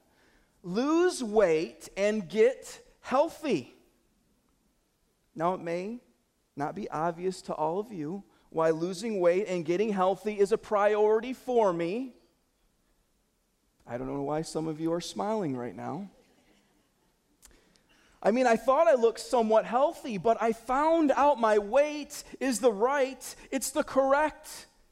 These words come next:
it's the healthy weight for someone who's over six foot tall.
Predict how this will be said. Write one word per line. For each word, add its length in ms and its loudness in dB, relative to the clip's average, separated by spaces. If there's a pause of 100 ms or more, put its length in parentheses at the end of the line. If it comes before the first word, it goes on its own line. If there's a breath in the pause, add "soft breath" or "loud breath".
(340)
it's 180 -4
the 100 -4
healthy 520 -8
weight 380 -4
for 140 -4
someone 880 0 (420 soft breath)
who's 240 -4
over 360 2
six 420 -6
foot 240 0
tall. 800 0